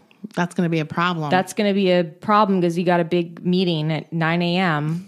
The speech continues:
Speaker 2: Why
Speaker 1: Yeah.
Speaker 2: have a retreat if you're gonna have a nine A M meeting?
Speaker 1: It's so early, ten A M.
Speaker 2: Fuck off.
Speaker 1: Yeah.
Speaker 2: At least ten A M.
Speaker 1: Ten A M's more
Speaker 2: At
Speaker 1: reasonable.
Speaker 2: least. So Derek crashes on the bed. We see the door open, and it's Lisa.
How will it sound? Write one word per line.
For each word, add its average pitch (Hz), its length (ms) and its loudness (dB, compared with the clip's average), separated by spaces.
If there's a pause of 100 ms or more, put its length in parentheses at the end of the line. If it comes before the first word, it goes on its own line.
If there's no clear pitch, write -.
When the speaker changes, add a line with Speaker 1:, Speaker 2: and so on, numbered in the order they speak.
(140)
Speaker 2:
Why 208 180 4
Speaker 1:
Yeah. 294 60 0
Speaker 2:
have 349 140 2
a 370 60 4
retreat 254 460 0
if 170 100 -2
you're 185 120 2
gonna 180 180 2
have 170 360 -2
a 175 80 2
nine 160 320 2
A 151 120 0
M 147 140 -4
meeting? 147 460 -4 (360)
Speaker 1:
It's - 160 -6
so 214 180 2
early, 147 420 0
ten 175 240 2
A 170 160 2
M. 131 180 -4
Speaker 2:
Fuck 262 280 0
off. 170 280 0
Speaker 1:
Yeah. 139 260 0
Speaker 2:
At 214 180 2
least 254 300 0
ten 185 220 0
A 160 140 0
M. 156 40 0
Speaker 1:
Ten 214 220 2
A 208 100 4
M's 170 180 0
more 190 160 4
Speaker 2:
At 151 60 -4
Speaker 1:
reasonable. 156 480 0
Speaker 2:
least. 143 320 -10 (280)
So 254 580 2 (500)
Derek 269 300 4
crashes 214 480 0
on 214 120 2
the 196 60 0
bed. 156 640 0
We 190 180 0
see 254 200 0
the 233 120 2
door 175 320 4
open, 151 640 0
and 170 140 0
it's 160 160 -4
Lisa. 147 600 -4